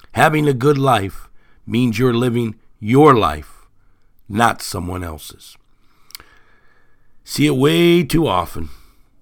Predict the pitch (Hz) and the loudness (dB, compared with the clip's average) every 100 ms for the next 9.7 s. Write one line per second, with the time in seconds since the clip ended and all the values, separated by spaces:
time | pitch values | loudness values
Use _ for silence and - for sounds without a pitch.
0 | _ - 180 254 175 185 - - 131 139 | _ -2 2 4 2 0 -2 -4 -2 -2
1 | 131 139 139 131 160 _ _ _ _ _ | 0 -2 -4 -6 -6 _ _ _ _ _
2 | - - 120 123 120 120 107 113 120 123 | -16 -10 -8 -4 -4 -2 -2 -2 -2 -4
3 | 113 - - - _ - _ _ _ _ | -8 -18 -20 -20 _ -20 _ _ _ _
4 | _ _ - 190 285 110 - 69 _ - | _ _ -2 0 0 -2 -10 -18 _ -20
5 | - - - _ _ _ - _ - - | -20 -20 -20 _ _ _ -20 _ -18 -6
6 | 269 - - 233 160 76 - - 110 110 | -6 -4 -4 -4 -4 -8 -16 -14 -8 -6
7 | 98 92 - - - - - _ _ _ | -6 -8 -12 -16 -20 -20 -20 _ _ _
8 | _ _ - - - 294 226 - 220 131 | _ _ -20 -18 -6 -4 -4 -2 -2 -2
9 | 104 113 95 87 107 87 | -4 -6 -8 -8 -8 -10